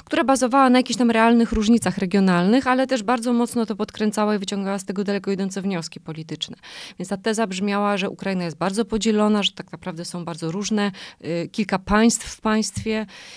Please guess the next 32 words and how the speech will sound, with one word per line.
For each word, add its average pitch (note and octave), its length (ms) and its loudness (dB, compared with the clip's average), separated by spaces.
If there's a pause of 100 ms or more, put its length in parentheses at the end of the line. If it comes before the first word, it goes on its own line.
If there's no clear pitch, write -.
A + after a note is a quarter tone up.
(140)
i G3+ 120 -4
że G3 380 2
one G3 360 -4
się G3 160 -6
do F3 180 -6
siebie F#3 180 -6
nie F#3 100 -2
pasują. F#3 420 -2
Prędzej G3 320 0
czy - 100 -10
później, F#3 440 -2
no, F3+ 100 0
Rosja F#3 200 -2
dążyła F#3 340 0
do F3+ 100 -2
tak F3+ 160 -2
zwanej F#3 400 0
federalizacji, F3 1120 -4
próbując G3 520 -6
pogłębić F3 500 -8
te - 100 -20
podziały. - 520 -14
A F3+ 80 -4
widzimy, G3+ 380 -4
że E4+ 140 0
dzisiaj F#3+ 320 -2
poprzez F#3+ 340 -6
inwazję G#3 800 -4
dokonuje G#3+ 540 -2
się A3+ 160 -4
pewne A3 320 -6
scalenie. A#3 680 -2